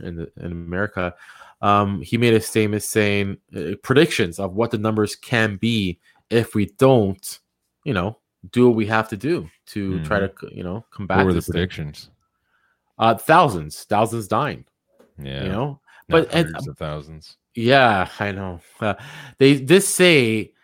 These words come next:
Speaker 1: um, seventy percent, I believe. I don't know if that's in my city or in Ontario,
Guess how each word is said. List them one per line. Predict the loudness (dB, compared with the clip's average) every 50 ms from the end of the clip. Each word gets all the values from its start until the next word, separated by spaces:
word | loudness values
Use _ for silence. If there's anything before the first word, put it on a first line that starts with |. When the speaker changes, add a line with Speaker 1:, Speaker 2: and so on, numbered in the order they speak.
| _ _ _ _ -8
Speaker 1:
um, | -4 -2 -2 -2 -4 -6 -8
seventy | -10 -8 -6 -2 0 0 0 0 0 -4 -6
percent, | -8 -8 -8 -8 -6 -2 0 2 2 2
I | 0 -2 -4
believe. | -4 -4 -4 0 0 2 2 2 0
I | 0 0
don't | 0 0
know | 0 -2
if | -2 0
that's | 0 0 0 -2 -2 -4
in | -4
my | -2 -2 -4 -4
city | -4 -8 -12 -6 -2 -2 -2 0 -2 -6 -8 -10 -14 _ _
or | -2 0 2 2 4 4 2
in | 2 0
Ontario, | -2 -4 -6 -8 _ _ -14 -8 -6 -4 -2 0 0 0 0 -2 -2 -4 -8